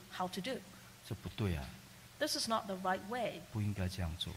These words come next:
Speaker 1: It shouldn't be done like this.
Speaker 2: 但是他软弱啊。
Speaker 1: But he was weak.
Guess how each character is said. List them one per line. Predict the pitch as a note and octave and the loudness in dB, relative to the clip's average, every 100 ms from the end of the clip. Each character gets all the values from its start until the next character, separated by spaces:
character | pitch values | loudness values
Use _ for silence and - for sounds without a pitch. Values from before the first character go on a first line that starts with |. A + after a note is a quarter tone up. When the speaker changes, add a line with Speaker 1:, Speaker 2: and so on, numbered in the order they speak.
| - - - - | -8 -16 -18 -2
Speaker 1:
It | - | 2
shouldn't | - D4 | 4 4
be | C#4+ | 2
done | A#3 A3 G3+ | 6 6 6
like | G3 G3+ | 0 0
this. | A3 E3 - - - | 0 0 -2 -4 0
Speaker 2:
但 | |
是 | A#2+ A2 | 2 4
他 | A2+ | 6
软 | A2 D#2 E2+ | 6 6 6
弱 | G#2+ F2 | 4 4
啊。 | E2 - - - | 0 -6 -8 -2
Speaker 1:
But | |
he | G3+ | 0
was | G#3+ G3 F#3+ | 0 0 -2
weak. | A3 G3 | -2 -2